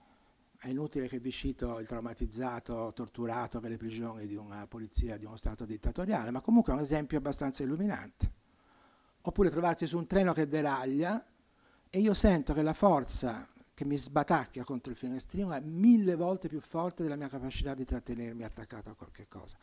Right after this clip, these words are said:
Quello è il trauma. Il trauma è l'esperienza dell'assoluta impotenza a controllare qualcosa che ci succede.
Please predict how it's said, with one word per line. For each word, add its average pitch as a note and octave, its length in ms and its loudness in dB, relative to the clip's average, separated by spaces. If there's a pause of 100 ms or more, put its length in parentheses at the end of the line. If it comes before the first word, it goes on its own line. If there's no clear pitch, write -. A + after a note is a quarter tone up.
(180)
Quello F#3 220 0
è A#2 40 -6
il G#2 60 -14
trauma. - 380 -16 (840)
Il F3 120 -14
trauma F3+ 380 -4
è E3+ 260 -4 (380)
l'esperienza A3 1080 6
dell'assoluta D#3+ 1120 6 (360)
impotenza A3 840 6
a - 80 -4
controllare F3+ 640 0
qualcosa F3 460 -4
che D#3 80 -8
ci - 140 -4
succede. - 580 -8